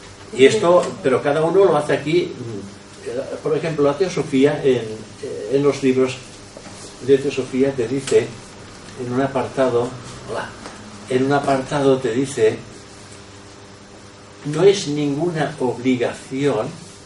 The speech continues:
en que el estudiante se tenga que hacer vegetariano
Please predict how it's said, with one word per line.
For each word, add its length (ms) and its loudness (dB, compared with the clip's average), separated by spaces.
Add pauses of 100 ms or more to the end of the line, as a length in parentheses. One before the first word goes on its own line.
(340)
en 360 0
que 300 -4 (320)
el 240 -4
estudiante 1000 -4 (360)
se 80 -2
tenga 440 -4
que 100 -4
hacer 300 -4
vegetariano 1000 -8